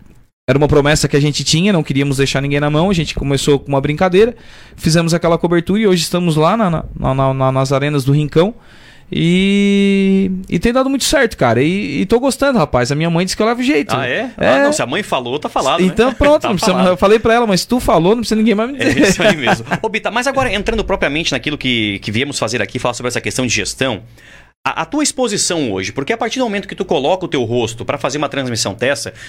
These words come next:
Speaker 2: e a gente sabe que uma transmissão, como está acontecendo ali, é que cinco, seis, sete mil pessoas que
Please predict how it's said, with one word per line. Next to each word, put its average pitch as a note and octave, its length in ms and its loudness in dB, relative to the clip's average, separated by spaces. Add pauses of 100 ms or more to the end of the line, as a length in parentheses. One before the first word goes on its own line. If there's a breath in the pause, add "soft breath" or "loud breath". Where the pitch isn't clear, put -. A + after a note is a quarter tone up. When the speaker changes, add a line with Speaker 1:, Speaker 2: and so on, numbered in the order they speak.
(140 loud breath)
Speaker 2:
e - 40 -4
a F#3+ 40 -2
gente B3+ 140 -4
sabe G#3 380 0
que - 80 -10
uma D3+ 100 0
transmissão, D#3 480 -4
como G#3+ 200 -4
está - 160 -2
acontecendo C3+ 520 -4
ali, B2 320 -4 (240 loud breath)
é - 140 -4
que - 140 -16
cinco, D#3+ 500 -2
seis, C#3+ 560 0
sete D3+ 400 -4
mil B2+ 160 -2
pessoas B2 460 -4
que B2 200 -4